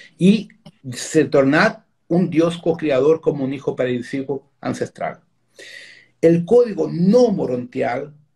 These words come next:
que uno de los ejemplos de Añotak, él queda limitado a el creador, él. O sea, tú nunca vas a pasar de él, jamás. Él es el máximo.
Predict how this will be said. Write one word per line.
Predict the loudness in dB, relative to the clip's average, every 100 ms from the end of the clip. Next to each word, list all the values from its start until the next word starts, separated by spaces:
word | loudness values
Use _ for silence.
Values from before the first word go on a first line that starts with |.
| _ _
que | -4
uno | 0 0 -2
de | -6
los | -8
ejemplos | -8 -10 -6 -6
de | -6
Añotak, | -8 -8 -8 -8 -8 -18 _ _ _ -20 -20 _ _
él | 2 4 4 0
queda | 0 2 2 0
limitado | -4 -6 -8 -6 -4 -4 -6 -8
a | -4 -2
el | -4 -6
creador, | -6 -4 -2 2 0 0
él. | -2 -2 -8 _ _ _ _ _
O | -12
sea, | -4 -4 -4 -6
tú | -4
nunca | 0 0 0 -2
vas | -4 -6
a |
pasar | -6 -8 -8 -8
de | -10
él, | -10 -18 _ _
jamás. | -4 -4 -4 -10 -20 _ _ _ _
Él | 2 2 0
es | -6 -4
el | -4
máximo. | -6 -10 -12 -12 -12 -12